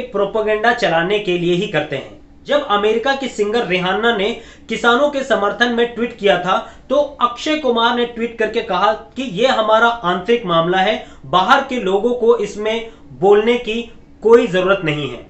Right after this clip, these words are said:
वहीं दूसरी तरफ शांतिपूर्ण प्रदर्शन करते हुए हमारे देश के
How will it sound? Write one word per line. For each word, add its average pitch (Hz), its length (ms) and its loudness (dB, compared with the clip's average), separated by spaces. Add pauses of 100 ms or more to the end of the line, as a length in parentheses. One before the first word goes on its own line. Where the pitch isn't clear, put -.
(160)
वहीं 262 260 2
दूसरी 262 300 -2
तरफ 254 260 -2
शांतिपूर्ण 262 640 -2
प्रदर्शन 220 480 0
करते 202 320 -2
हुए 214 220 2
हमारे 220 460 0 (120)
देश 214 340 0
के 233 120 0